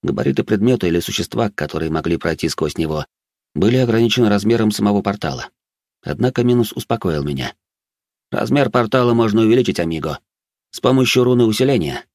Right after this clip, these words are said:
На пике почти до размера врат". "Каких ещё врат?" не понял я. "Портал на серебре превращается в огромные врата, если применить на него руну повышения.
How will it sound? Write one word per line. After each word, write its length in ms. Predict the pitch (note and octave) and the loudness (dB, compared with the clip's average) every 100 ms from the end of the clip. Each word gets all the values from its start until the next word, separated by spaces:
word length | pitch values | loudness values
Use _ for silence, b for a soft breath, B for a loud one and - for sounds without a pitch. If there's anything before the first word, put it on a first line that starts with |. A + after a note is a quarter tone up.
| _ - | _ -8
На 200 | F2 - | -6 -2
пике 320 | D3 - F2+ | -2 -2 -2
почти 320 | F2 - A#2 | -2 0 0
до 80 | G#2 | 2
размера 340 | G2+ G#2+ G#2+ | 2 2 2
врат". 320 | A2 - - _ _ _ _ _ _ | 0 -4 -8 _ _ _ _ _ _
"Каких 340 | - - G#2+ | -10 -4 -4
ещё 200 | E2+ E2 | -2 -2
врат?" 280 | D2 C#2+ - _ _ - | -2 -6 -8 _ _ -10
не 80 | |
понял 220 | D2 C#2+ C#2+ | -6 -4 -4
я. 240 | C#2 - _ _ _ _ _ _ - | -4 -8 _ _ _ _ _ _ -4
"Портал 440 | E2 E2+ A#2+ A2+ | -4 0 2 4
на 140 | A2+ | 2
серебре 360 | G#2 A2+ A2 B2+ | 2 2 4 2
превращается 680 | G2 F2+ F#2+ A2 G#2 G2+ G2+ | 2 0 0 2 0 0 0
в 60 | |
огромные 460 | G2 A2+ A#2 G#2+ G#2 | 0 2 2 2 2
врата, 300 | G2+ G2+ A#2+ | 0 0 -2
если 340 | E2+ F2+ F#2+ | -2 -2 -2
применить 420 | - F2+ F#2+ G2+ | -2 -2 0 0
на 40 | G2 | 0
него 240 | G2 F#2+ | 0 0
руну 200 | G2 G2+ | 2 0
повышения. 640 | G2 F#2 - A2+ D#2 B1+ | 0 -2 0 -2 -2 -8